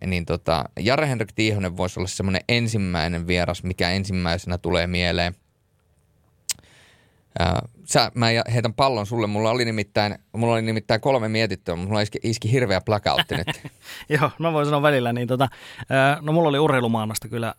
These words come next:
Speaker 2: löyty-, löytyneen kaikki, mitä niin kuin ekana tuli. Niin kyllä mun mielestä, mun mielestä niin kuin suomalaisessa jääkiekossa niin, niin kuitenkin Teemu Selänne on semmoinen, semmoinen hahmo, josta edelleen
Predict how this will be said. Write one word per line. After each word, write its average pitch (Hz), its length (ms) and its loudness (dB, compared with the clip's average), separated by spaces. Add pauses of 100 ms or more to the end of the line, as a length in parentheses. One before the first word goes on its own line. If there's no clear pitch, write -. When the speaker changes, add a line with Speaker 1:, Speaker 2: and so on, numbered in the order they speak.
Speaker 2:
löyty-, 123 380 0
löytyneen 127 400 2
kaikki, 120 300 -2
mitä 113 200 -2
niin 113 120 -2
kuin 120 120 -2
ekana 120 340 -2
tuli. 110 240 -6
Niin 110 120 -6
kyllä 156 140 2
mun 156 140 4
mielestä, 135 220 0 (120)
mun 147 180 2
mielestä 135 220 0
niin 127 80 4
kuin 123 60 0
suomalaisessa 123 420 2
jääkiekossa 110 520 -2
niin, 110 280 -2 (120)
niin 120 140 -4
kuitenkin 120 320 -2
Teemu 139 240 4
Selänne 113 340 0
on 104 80 -6
semmoinen, 107 400 -4 (280)
semmoinen 135 360 2
hahmo, 120 320 4
josta 113 240 -4
edelleen 131 400 2